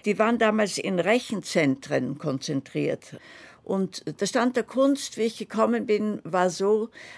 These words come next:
dass man interaktiv an diesen Computern arbeiten konnte, vom Arbeitsplatz aus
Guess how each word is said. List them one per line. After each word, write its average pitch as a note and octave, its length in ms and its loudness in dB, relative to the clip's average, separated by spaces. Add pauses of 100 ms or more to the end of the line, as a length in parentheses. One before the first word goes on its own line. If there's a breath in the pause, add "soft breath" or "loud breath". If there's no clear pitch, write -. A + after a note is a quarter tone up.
(100)
dass F#3+ 280 0
man F#3+ 320 -2 (280 loud breath)
interaktiv A#3 760 0
an F3+ 160 0
diesen F#3 340 -2
Computern F#3 600 0
arbeiten F#3+ 580 0
konnte, A3+ 540 -2
vom F#3+ 280 -4
Arbeitsplatz F#3 880 -2
aus E3+ 460 -2